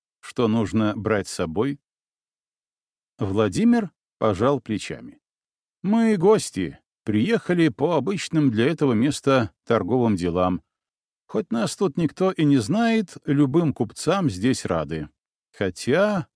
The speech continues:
определенные правила соблюдать необходимо. Но, собственно, как и везде. Поэтому одеваемся скромно, но недешево».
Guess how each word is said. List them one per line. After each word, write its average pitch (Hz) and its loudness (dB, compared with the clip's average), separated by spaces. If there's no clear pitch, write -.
определенные 120 0
правила 170 -2
соблюдать 110 -2
необходимо. 85 -4
Но, 233 -2
собственно, 156 -2
как 139 -2
и 123 2
везде. 76 -6
Поэтому 127 2
одеваемся 147 0
скромно, 123 2
но 120 -2
недешево». 87 -6